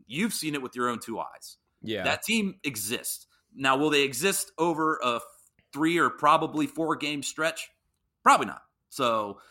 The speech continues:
Speaker 1: you know, this is all probably a moot point, and everyone's gonna tell me to start getting realistic, which I am. I'm not sitting here saying, like, "Oh, no, man, like, we're gonna be fine come A ten tournament. We're gonna win that thing."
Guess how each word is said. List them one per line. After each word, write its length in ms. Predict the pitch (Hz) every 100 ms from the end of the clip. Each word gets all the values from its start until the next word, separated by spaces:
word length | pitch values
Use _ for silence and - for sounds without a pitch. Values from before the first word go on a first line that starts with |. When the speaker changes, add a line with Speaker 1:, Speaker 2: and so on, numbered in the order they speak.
| _
Speaker 1:
you 160 | - 196
know, 160 | 120 117
this 120 | 185
is 60 | 180
all 140 | 190
probably 400 | 185 185 160 160
a 40 | 147
moot 240 | 156 151
point, 200 | 143 139
and 80 | 123
everyone's 380 | 131 127 127 123
gonna 160 | 131
tell 200 | 117 135
me 200 | 117 123
to 100 | 127
start 500 | 117 - 117 113 - 117
getting 240 | 127 110
realistic, 540 | 113 110 117 113 107
which 180 | 117 - -
I 120 | 117
am. 300 | 135 151 87
I'm 120 | 98
not 200 | 135 -
sitting 260 | - 127 113
here 180 | 110 101
saying, 540 | - 120 110 92 87 - _ _ _ _ _
like, 160 | 104 196
"Oh, 220 | 220 156
no, 260 | 151 104 135
man, 300 | 143 135 143 _ -
like, 100 | 135
we're 100 | 254
gonna 100 | 247
be 60 |
fine 420 | 156 151 147 139 113
come 180 | 127
A 100 | 113
ten 180 | 110 117
tournament. 260 | 98 107 120
We're 80 | 165
gonna 120 | 117
win 140 | 120 107
that 240 | 110 -
thing." 220 | 90 90